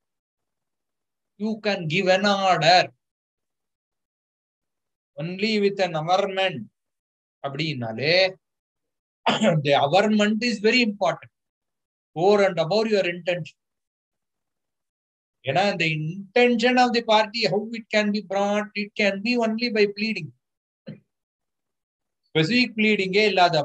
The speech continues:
போது, how can the courts, uh, presume that the defendant is going to leave the court or, uh, is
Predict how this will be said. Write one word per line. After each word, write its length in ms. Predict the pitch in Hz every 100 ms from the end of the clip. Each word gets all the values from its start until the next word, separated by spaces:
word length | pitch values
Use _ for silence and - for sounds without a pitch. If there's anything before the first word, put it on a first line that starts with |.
| 143
போது, 360 | 143 131 120 139 165 175 175 _ _ _ _ _ _ _ _
how 100 | 208 226 220
can 140 | 233 214
the 60 | 214 208
courts, 380 | 208 226 214 - 208
uh, 140 | 202 185 -
presume 460 | 190 - 226 233 220
that 120 | 214 202
the 60 | 190
defendant 460 | 170 202 202 214 208 202
is 60 | 185
going 160 | 196 196
to 60 | 190 190
leave 160 | 202
the 120 | 190 185
court 200 | 196 185 - 180
or, 80 | 190 180 _ _ _ _ _ _ _ 165
uh, 200 | 170 180
is 100 | 180